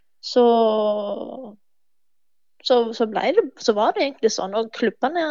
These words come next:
har, har jo ikke noe særlig med penger. De heller, det har jo blitt mye bedre nå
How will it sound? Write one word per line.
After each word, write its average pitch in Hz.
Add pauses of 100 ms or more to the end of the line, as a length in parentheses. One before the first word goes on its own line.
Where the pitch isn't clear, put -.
(140)
har, 202
har 202
jo 339
ikke 480
noe 494
særlig 202
med 214
penger. 170 (800)
De 208
heller, 285
det 269
har 269
jo 269
blitt 294
mye 277
bedre 285
nå 247